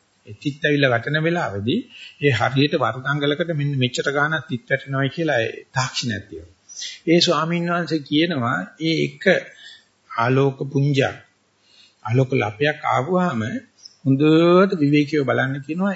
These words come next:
ඒ ආලෝක ලපේට ඇතිවීමක් තියෙනවා, පැවතීමක් තියෙනවා, නැතිවීමක් තියෙනවා.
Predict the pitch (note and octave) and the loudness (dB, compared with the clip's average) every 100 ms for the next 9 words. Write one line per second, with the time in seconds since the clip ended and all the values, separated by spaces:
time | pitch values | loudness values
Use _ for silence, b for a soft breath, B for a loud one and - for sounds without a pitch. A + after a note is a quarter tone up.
0 | B2 D3 E3 B2+ C3+ D3+ D#3+ E3+ E3+ E3+ | -4 -4 -2 0 0 2 0 -2 -4 -2
1 | F3+ F3+ D#3+ B2 C3+ C#3 D3 D3 - F#3+ | -4 -2 -4 -4 -2 0 0 -4 -8 0
2 | F#3+ A#3+ D4 - _ b b A#2+ C3+ D3 | 2 2 0 -6 _ b b 0 2 2
3 | E3 F3 E3+ - G#3+ A3 F#3 D3+ E3 A#2+ | 0 0 -4 -2 2 2 2 -2 -2 -2
4 | G#2 G#2+ _ - - | -4 -12 _ -20 -20